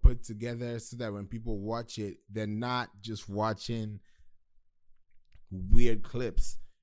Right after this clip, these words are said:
You can put those clips and make them into something that's fun so that people can be like, "Oh, okay, this person put their time to actually put this together."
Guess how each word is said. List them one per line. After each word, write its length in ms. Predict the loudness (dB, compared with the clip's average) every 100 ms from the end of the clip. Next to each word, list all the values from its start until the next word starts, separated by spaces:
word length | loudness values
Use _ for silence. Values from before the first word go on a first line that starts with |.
| -14
You 100 | -10
can 220 | -8 -2
put 260 | 4 4 2
those 220 | -6 -8
clips 560 | -12 -10 -6 -6 -8 -14
and 180 | -12 -8
make 180 | -8 -6
them 180 | -6 -8
into 200 | -10 -12
something 360 | -12 -12 -10
that's 240 | -12 -12 -12
fun 400 | -10 -8 -8 -10
so 160 | -12
that 180 | -6 0
people 220 | 0 0
can 180 | -6 -6
be 80 | -8
like, 160 | -12 -12
"Oh, 220 | -8 -6
okay, 280 | -4 -2 -4
this 160 | -4 -6
person 300 | -4 -4 0
put 240 | 2 2
their 120 | -2
time 560 | -8 -12 -10 -8 -8 -10 -16 -20 _ -4
to 160 | -2 -2
actually 600 | -4 -10 -10 -8 -10 -14 -20 -20 _ _ _ _ _ _ _
put 180 | 10 10
this 240 | 6 0
together." 600 | -10 -12 -8 -8 -8 -12